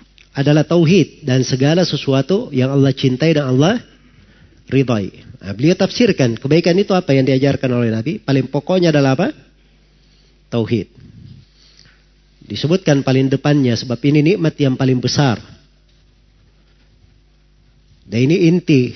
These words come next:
dakwanya para nabi dan para rasul. Dan ini pokok agama Nabi Muhammad sallallahu alaihi wasallam.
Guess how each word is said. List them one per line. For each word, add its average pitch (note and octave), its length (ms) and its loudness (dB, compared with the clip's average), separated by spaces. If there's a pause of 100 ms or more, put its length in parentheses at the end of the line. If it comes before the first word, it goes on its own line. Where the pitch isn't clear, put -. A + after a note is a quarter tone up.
(120)
dakwanya C#3 560 0
para C3+ 240 0
nabi C#3+ 240 0
dan C3 160 -2
para C3 160 -2
rasul. C3 400 -4 (1040)
Dan B2 160 0
ini C3+ 60 0
pokok E3+ 260 -2
agama C#3+ 400 2
Nabi C3+ 240 2
Muhammad C#3+ 320 -2
sallallahu B2 400 0
alaihi - 80 -10
wasallam. G2+ 320 -6